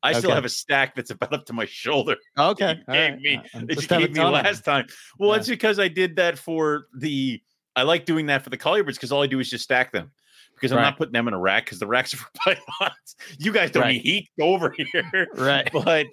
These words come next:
Speaker 1: that can get insane too. So if, if the corn snake drops twenty eggs on me, it's like, shit. So, and
Speaker 2: Yeah.
Speaker 1: then, so, like, right now I have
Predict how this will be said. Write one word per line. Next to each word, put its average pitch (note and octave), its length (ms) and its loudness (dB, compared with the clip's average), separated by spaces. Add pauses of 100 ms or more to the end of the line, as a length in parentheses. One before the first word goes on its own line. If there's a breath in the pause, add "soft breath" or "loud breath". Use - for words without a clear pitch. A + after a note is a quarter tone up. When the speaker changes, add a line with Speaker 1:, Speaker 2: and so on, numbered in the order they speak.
(280 soft breath)
Speaker 1:
that F#3+ 320 2
can E3 160 -2
get A#2+ 160 2
insane B2+ 480 -2
too. B3 340 -2
So C#3+ 320 -2
if, C#3+ 200 -6
if C#3+ 220 -4
the - 80 -14
corn B3+ 260 -4
snake D3+ 260 -4
drops C3+ 240 -2
twenty C#3 320 0
eggs G3 280 2
on F#2 220 -2
me, G#2 240 0
it's A2+ 180 -6
like, G#2 240 -2
shit. - 640 -8 (480 loud breath)
So, C3+ 680 4 (1120 loud breath)
and A#2 120 2
Speaker 2:
Yeah. - 20 2
Speaker 1:
then, D3+ 240 0
so, D#3 160 0
like, C#3 120 2
right F3 200 2
now D#3+ 280 0
I C#3 140 0
have B2 500 2